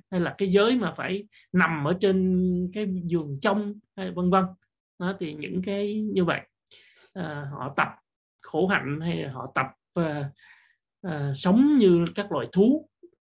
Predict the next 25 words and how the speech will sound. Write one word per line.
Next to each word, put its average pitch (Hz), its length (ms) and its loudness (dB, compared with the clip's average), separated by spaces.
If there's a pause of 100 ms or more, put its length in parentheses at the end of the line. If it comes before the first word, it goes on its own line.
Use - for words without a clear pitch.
(160)
để 156 240 -2
mà 185 140 -2
họ 127 260 -10
vào 139 160 -2
định, 135 260 -6 (200)
thì 143 140 -10
cái 170 100 -6
đó 190 300 -4
cũng 156 300 -6
là 175 200 -4
cái 160 100 -8
giới. 170 220 2 (800)
Thì 165 120 4
giới 214 380 8
là 175 180 6
nền 147 340 -2
tảng 147 380 -2 (160)
để 175 120 -2
vào 175 160 0
định. 139 220 -2 (500)
À, - 200 -10
mà 160 200 -6
chúng 196 180 -6
ta 180 120 -2
biết 220 220 8